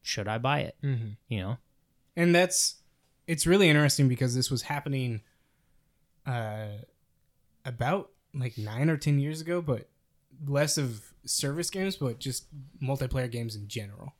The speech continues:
Speaker 2: Like, I remember it was, were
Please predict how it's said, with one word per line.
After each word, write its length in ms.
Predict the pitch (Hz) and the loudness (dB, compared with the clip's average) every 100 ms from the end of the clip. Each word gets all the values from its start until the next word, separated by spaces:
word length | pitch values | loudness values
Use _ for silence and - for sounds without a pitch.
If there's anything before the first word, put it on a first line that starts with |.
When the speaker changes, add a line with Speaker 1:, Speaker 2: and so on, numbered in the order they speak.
| _ _ _ - | _ _ _ -8
Speaker 2:
Like, 140 | 131 131 | -2 2
I 40 | |
remember 500 | 143 147 147 147 143 | 4 4 4 2 2
it 120 | 135 | 0
was, 580 | 131 123 117 107 - - - | -2 -2 -2 -4 -4 -4 -8
were 420 | 135 123 117 | -8 -6 -8